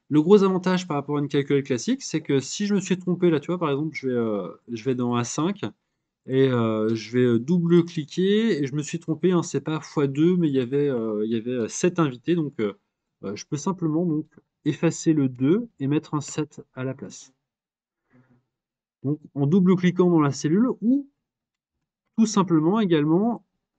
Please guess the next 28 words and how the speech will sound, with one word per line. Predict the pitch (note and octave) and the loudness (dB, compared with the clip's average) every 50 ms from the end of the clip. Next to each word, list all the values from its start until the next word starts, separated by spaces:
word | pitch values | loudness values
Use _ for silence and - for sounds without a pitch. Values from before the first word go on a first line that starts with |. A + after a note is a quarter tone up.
| _ | _
dans | D3+ D3+ | 0 2
la | D3+ D#3 D3+ D3+ | 4 4 4 4
zone | C#3+ D3 G#3 G#3+ G#3 | 4 4 4 4 4
de | G#3+ G#3 | 4 2
formule | G#3 - F#3+ F#3 F3+ G3 G3 G3 | 2 0 0 2 2 2 2 2
qui | - F#3+ | 0 -2
est | F3+ - | -2 -2
ici, | F3 F3 - - E3+ | -4 -6 -2 -2 -2
là. | C3+ G#2 G#2 - _ _ - | -2 -2 -4 -10 _ _ -20
Je | B2+ A2+ C#3+ D3 | -8 -4 -4 -4
peux | C#3+ - G3+ | -2 -2 0
aussi | G#3+ G#3 G#3 - - G3+ | 0 0 -2 -4 -6 -8
cliquer | F3+ - - - G3+ F#3 - G#3+ G#3+ | -8 -6 -4 -4 -4 0 0 0 2
dans | G3 F#3+ | 2 2
la | F3+ E3 | 2 2
zone | D3+ F3+ F3+ F3 | 2 2 2 2
de | E3+ | 2
formule | E3+ E3+ E3 D#3+ D#3+ E3+ F3+ F3+ | 0 0 -2 0 0 0 0 -2
qui | F3+ - D#3+ | -2 -2 -2
est | |
là | C#3+ C#3 D#3 A3 C4+ - _ _ _ _ _ _ _ _ _ _ _ - | 0 0 -2 -2 -4 -8 _ _ _ _ _ _ _ _ _ _ _ -4
et | C#3+ C#3 - - D#3+ | -4 -4 0 2 2
effacer, | F#3+ F#3 F#3 - F3 D#3 - - - E3+ F#3+ | 2 2 2 0 -2 -2 -2 -2 -2 0 0
modifier | G3 F3+ E3 D#3+ D3+ C#3+ D3+ D3+ - - F#3 | 2 2 2 2 2 0 -2 -2 -2 -2 -2
ce | F3+ F3+ | -2 -2
que | - | -4
j'ai | D#3 C#3+ D3 D3 | -4 -4 -4 -4
écrit. | C#3 - | -4 -6